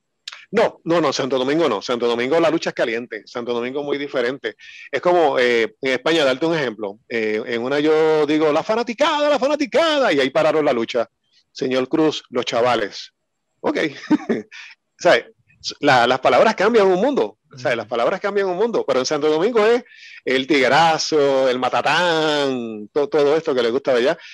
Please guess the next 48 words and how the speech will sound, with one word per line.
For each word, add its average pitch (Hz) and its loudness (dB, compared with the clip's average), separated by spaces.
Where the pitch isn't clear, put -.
Y, 143 -4
y - 0
la 147 2
ventaja 175 0
que 220 2
yo 208 2
tengo, 185 -2
que 131 -4
como 117 -2
yo 120 0
he 127 2
viajado 156 2
mucho 160 -2
a 160 0
República 139 -2
Dominicana, 147 -2
eh, 110 -2
en 117 -2
mi 117 -4
labor 117 0
de 143 2
la 147 2
radio, 147 2
en 123 -2
el 113 -4
programa 117 -2
Buenos 135 0
Días 131 0
con 135 -2
Axel 147 -4
Cruz, 156 -2
todos 170 4
los 185 4
aniversarios 196 2
los 135 2
hemos 151 -2
celebrado 160 2
en 180 0
la 151 -2
República 135 0
Dominicana, 147 0
Punta 120 -8
Cana, 143 0
Valladolid, 127 2
La 127 2
Romana, 131 -2
Puerto 117 -4
Plata. 156 0